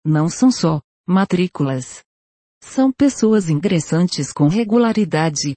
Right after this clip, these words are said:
seja pelo celular ou pelo computador.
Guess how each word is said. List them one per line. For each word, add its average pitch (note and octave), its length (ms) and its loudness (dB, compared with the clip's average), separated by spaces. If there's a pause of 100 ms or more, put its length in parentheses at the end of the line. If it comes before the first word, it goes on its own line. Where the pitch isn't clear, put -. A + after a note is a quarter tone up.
(220)
seja D#3 480 0
pelo A#3 300 0
celular G3+ 580 0
ou G#3+ 100 4
pelo A#3+ 300 2
computador. F3 760 0